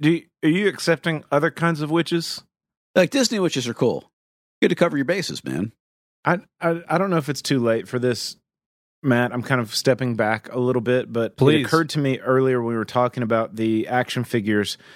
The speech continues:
Speaker 1: that what if the Christians made a Kirk Cameron action figure with, like,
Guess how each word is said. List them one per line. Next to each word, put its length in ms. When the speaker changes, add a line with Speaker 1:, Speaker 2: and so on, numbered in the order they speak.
Speaker 1:
that 340
what 300
if 160
the 100
Christians 760
made 500
a 120
Kirk 320
Cameron 460
action 400
figure 480
with, 200
like, 320